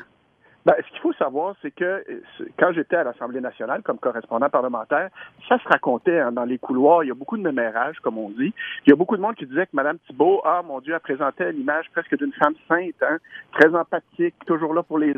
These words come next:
autres, euh, mais que dans le privé, c'était une toute autre personne. Mais ça restait du bavardage. À un moment donné, j'ai dit, ben, je vais toujours bien vérifier. J'ai fait une demande d'accès à l'information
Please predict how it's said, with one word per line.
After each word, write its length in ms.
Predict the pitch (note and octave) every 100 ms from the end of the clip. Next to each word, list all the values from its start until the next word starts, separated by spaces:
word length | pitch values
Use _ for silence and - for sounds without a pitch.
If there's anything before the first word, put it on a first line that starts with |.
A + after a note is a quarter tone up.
| C3
autres, 360 | C3+ D3 D3+ - - - - -
euh, 160 | B2 B2
mais 120 | B2+
que 140 | B2 C3+
dans 180 | C#3+
le 60 | C#3+
privé, 460 | - D#3 B2+ F3+ C4
c'était 160 | - -
une 120 | D3+
toute 220 | - D4+
autre 240 | A#3 - B2+
personne. 440 | - - - F#2 - _
Mais 120 | - -
ça 80 | E3+
restait 320 | G3 - E4
du 100 | G#3
bavardage. 760 | C#3 B2 A2 A2 C3 G#2+ G#2+ - - - - _
À 60 |
un 20 | A2+
moment 200 | B3+ D#3
donné, 280 | E3 G#3
j'ai 100 | G3+
dit, 100 | C3
ben, 140 | F3 C3+ -
je 100 | B2
vais 100 | C3
toujours 260 | G3+ C#4
bien 160 | C4 D4
vérifier. 440 | D3+ A2+ - G3 - _ _
J'ai 240 | A#2 C3
fait 120 | F3+ C#4
une 80 |
demande 260 | A#3+ D#3+ F#3
d'accès 260 | D3 - D3+
à 40 |
l'information 760 | C#3 A2 A2 A2 G#2+ - G#3